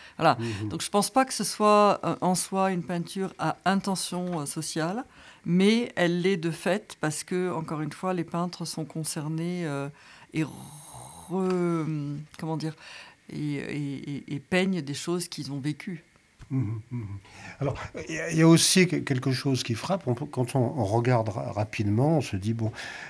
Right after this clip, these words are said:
Speaker 2: il y a ce côté, voilà, ce qu'on appelle la peinture naïve, un peu la représentation, euh,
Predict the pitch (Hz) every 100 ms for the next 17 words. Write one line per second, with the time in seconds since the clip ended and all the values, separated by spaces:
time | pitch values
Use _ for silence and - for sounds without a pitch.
0 | - - 98 - 107 107 - 135 131 107
1 | - - 82 - 107 98 98 90 92 90
2 | 101 156 139 101 107 98 - 101 92 95
3 | 95 - 143 139 101